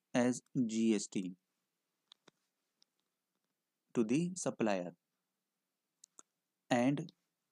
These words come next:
he has purchased another goods, again inward supply, but in this case R C M,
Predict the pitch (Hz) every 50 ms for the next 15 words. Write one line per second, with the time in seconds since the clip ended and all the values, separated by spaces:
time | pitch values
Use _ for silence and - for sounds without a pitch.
0 | _ _ _ _ _ - - 135 147 147 147 147 143 143 - - 117 110 - -
1 | 143 143 131 - - 127 110 107 101 110 110 113 110 127 143 151 - - - _
2 | _ _ _ _ _ _ _ _ _ _ _ _ _ _ _ _ _ _ _ _
3 | _ _ _ _ - - _ _ _ _ _ _ - - 123 113 110 120 131 135
4 | 147 151 - 139 113 113 107 104 110 110 - 117 101 - 117 113 120 135 160 170
5 | _ _ _ _ _ _ _ _ _ _ _ _ _ _ _ _ _ _ _ _
6 | _ _ _ _ _ _ _ _ _ _ _ _ _ _ _ _ _ _ _ _
7 | _ _ _ _ _ _ _ _ _ _ _ _ - 120 123 117 107 - - _
8 | _ _ _ _ _ _ _ _ - 127 117 117 120 117 143 147 - - 135 131
9 | 139 147 147 147 - _ _ _ _ _ _ _ _ _ _ - 120 117 120 120
10 | 120 - - - 135 135 139 143 151 160